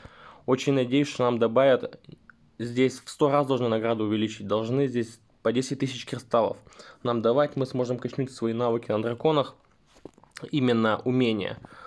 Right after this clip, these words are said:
Умения, ребят, находятся у нас вот здесь вот, в способностях. Вот эти навыки мы сможем, ребят, качнуть,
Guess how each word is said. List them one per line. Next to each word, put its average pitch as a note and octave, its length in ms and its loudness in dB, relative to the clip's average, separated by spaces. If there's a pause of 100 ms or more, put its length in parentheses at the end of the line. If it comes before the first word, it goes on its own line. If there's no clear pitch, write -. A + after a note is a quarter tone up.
(160)
Умения, B2+ 380 0
ребят, A2+ 280 -2
находятся A#2 440 -2
у A2 40 -2
нас G#2 260 -4
вот A#2 320 -2
здесь A2+ 440 -4
вот, - 180 -8 (840)
в - 60 -20
способностях. - 800 -4 (160)
Вот A#2 140 -2
эти B2+ 160 -2
навыки A#2+ 340 0
мы A2 100 -4
сможем, A2+ 320 -4
ребят, G#2+ 280 -4
качнуть, - 500 -4